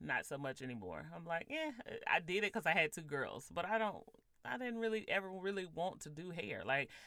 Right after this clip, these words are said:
I wanted to do it to save money, but it was never, like, my passion. "Oh, I'm finna get up and braid this hair. Like, I'm finna do this style." That wasn't something I just really was interested in. So then it's like, "Ooh, something new. Y'all can start y'all's hair, and then I could just kind of supervise and monitor."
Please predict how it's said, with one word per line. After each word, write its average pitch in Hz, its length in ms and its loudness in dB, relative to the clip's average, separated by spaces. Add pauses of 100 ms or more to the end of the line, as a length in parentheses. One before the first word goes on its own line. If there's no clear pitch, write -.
(200)
I 170 160 10
wanted 175 240 4
to 170 80 -4
do 165 140 -2
it 160 100 2
to 143 60 -4
save 147 320 6
money, 151 480 0
but 143 100 0
it 147 80 2
was 151 140 -2
never, 156 180 4
like, 131 200 2
my 131 160 2
passion. 151 600 6
"Oh, 139 140 4
I'm 151 140 2
finna 135 220 -4
get 147 140 0
up 139 140 2
and 123 120 -2
braid 139 300 4
this 147 180 -4
hair. 113 200 -2
Like, 113 160 -2
I'm 151 120 -2
finna 120 220 -4
do 156 140 -4
this 147 200 -4
style." 117 360 0 (100)
That 220 160 -4
wasn't 202 260 -2
something 170 240 -4
I 170 140 2
just 156 240 -8
really 160 240 -6
was 135 320 -4 (560)
interested 151 460 -4
in. 117 160 -4
So 139 100 -8
then 185 140 -2
it's 175 120 -2
like, 151 240 6
"Ooh, 208 200 0
something 170 360 -4
new. 175 140 -4
Y'all 147 300 4
can 185 160 -4
start 147 340 0
y'all's 214 280 0
hair, 117 400 -2
and 147 120 -4
then 143 100 0
I 147 80 6
could 151 120 -8
just 139 180 -4
kind 139 180 2
of 120 100 -8
supervise 139 640 0
and 135 100 -4
monitor." 135 560 -6